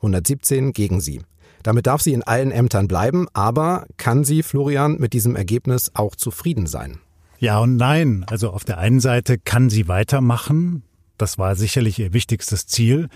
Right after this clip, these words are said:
Speaker 2: Und auf der anderen Seite ist das natürlich schlimm für sie, wenn sie so viel Gegenwind in ihrer eigenen Partei bekommt. Man muss sich das mal vorstellen, was diese Frau gerade macht.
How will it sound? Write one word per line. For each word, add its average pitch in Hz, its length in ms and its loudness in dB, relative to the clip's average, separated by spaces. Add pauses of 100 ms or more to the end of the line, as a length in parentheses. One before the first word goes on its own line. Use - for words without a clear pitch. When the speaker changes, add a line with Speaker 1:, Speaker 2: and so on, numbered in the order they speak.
(300)
Speaker 2:
Und 107 120 -2
auf 101 140 0
der 98 140 -2
anderen 131 240 2
Seite 127 340 0
ist 127 280 0
das 127 100 -2
natürlich 117 720 0
schlimm 185 400 0
für 117 140 0
sie, 92 280 -2
wenn 98 140 0
sie 101 100 0
so 113 140 0
viel 127 160 0
Gegenwind 131 560 2
in 117 140 2
ihrer 110 220 0
eigenen 113 300 0
Partei - 420 0
bekommt. 90 500 -2 (260)
Man 110 140 2
muss 131 140 4
sich 156 100 -2
das - 160 0
mal 110 140 2
vorstellen, 107 500 0
was 104 140 0
diese 113 200 2
Frau 107 300 0
gerade 101 260 0
macht. 113 400 0